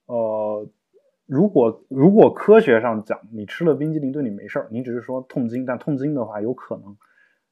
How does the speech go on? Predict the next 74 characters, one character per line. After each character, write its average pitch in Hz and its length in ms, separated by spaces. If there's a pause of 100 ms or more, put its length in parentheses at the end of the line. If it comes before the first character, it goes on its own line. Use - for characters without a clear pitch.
有 127 120
可 143 160
能 104 160
你 107 80
就 113 140
本 107 260
身 135 140
也 104 140
是 117 100
会 110 140
痛 101 200
经 - 140
的。 - 60 (640)
如 156 100
果 180 100
科 185 140
学 175 100
上 170 160
有 104 140
这 131 100
样 131 220
一 - 20
个 117 80
说 131 220
法， 110 180
然 107 140
后 123 320
这 160 100
个 131 80
时 131 80
候 127 140
女 104 140
性 110 460 (540)
主 117 220
动 151 200
要 165 220
求 110 240
说 120 260
要 113 140
吃 - 180
冰 131 200
激 131 80
凌 110 200
的 117 120
时 113 120
候， 104 240 (400)
男 110 200
的 143 80
给 123 180
了 101 140
她， 107 340 (460)
我 104 120
觉 104 80
得 160 60
这 214 140
个 151 80
事 165 140
儿， 117 240 (920)
当 151 140
然 165 80
你 120 80
可 135 80
以 147 60
不 127 80
同 120 180
意 113 60
啊， 110 180
就 131 100
我 113 140
觉 110 80
得 165 80
这 175 120
事 147 140
儿， 110 220